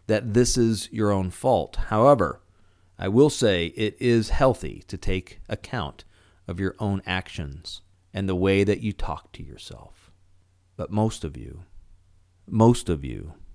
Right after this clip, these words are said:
you haven't learned the secret of how to talk to yourself in a way that's the real truth. You've been filling your mind with fake news about yourself, and some of it's even been from others,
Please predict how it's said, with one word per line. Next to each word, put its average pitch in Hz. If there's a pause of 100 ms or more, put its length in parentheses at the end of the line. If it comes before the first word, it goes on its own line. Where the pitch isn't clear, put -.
(1500)
you 92
haven't 98 (280)
learned 82 (280)
the 92
secret - (1200)
of 92
how 95
to 95
talk -
to 90
yourself 85
in 87
a 82
way 82
that's 80
the 85
real 85 (320)
truth. - (420)
You've 113
been 123
filling 139
your 127
mind 120
with 104
fake 127
news 87 (480)
about 82
yourself, - (300)
and 104
some 160
of 107
it's 98
even 98
been 92
from 90
others, 82